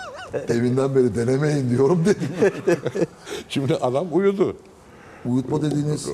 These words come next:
Speaker 2: Uyu-,
Speaker 1: normal
Speaker 2: yani uyudu. Manyetik uykuya girdi.
Speaker 1: Bu nedir?
Speaker 2: O, e, sizin sesinizi duyar, dışarıdaki gürültüleri duyar ama şeydir yani, e,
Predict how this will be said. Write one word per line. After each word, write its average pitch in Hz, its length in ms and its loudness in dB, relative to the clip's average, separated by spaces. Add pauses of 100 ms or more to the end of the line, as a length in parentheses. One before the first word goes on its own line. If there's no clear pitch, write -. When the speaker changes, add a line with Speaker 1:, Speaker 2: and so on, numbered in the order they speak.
(340)
Speaker 2:
Uyu-, 127 280 2
Speaker 1:
normal 120 200 0
Speaker 2:
yani 156 220 0
uyudu. 202 400 2
Manyetik 196 480 -2
uykuya 131 520 2
girdi. 98 460 -2
Speaker 1:
Bu 165 40 0
nedir? 135 280 2 (880)
Speaker 2:
O, 170 320 0 (120)
e, 117 420 0 (180)
sizin 147 420 -2
sesinizi 156 680 -2
duyar, 139 320 2 (1080)
dışarıdaki 151 600 -2
gürültüleri 131 680 -2
duyar 107 300 2 (580)
ama 123 340 -2 (1300)
şeydir 143 420 0
yani, 135 380 -2 (480)
e, 110 260 0